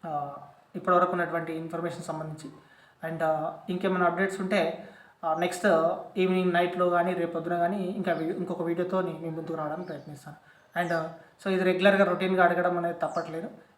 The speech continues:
ఎందుకంటే ఇంకా సబ్స్క్రైబ్ చేయని వాళ్ళు ఫిఫ్టీ పర్సెంట్ మెంబర్స్ ఉన్నారు. So మనకు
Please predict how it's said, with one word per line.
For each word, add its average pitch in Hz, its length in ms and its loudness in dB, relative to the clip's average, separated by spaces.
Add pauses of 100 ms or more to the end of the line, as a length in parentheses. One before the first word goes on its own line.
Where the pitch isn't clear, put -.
ఎందుకంటే 214 600 4
ఇంకా 202 320 8
సబ్స్క్రైబ్ 208 500 2
చేయని 196 260 4
వాళ్ళు 190 220 8
ఫిఫ్టీ 208 260 0
పర్సెంట్ 214 340 4
మెంబర్స్ 180 320 2
ఉన్నారు. 151 200 -8 (400)
So 180 60 -2
మనకు 180 160 0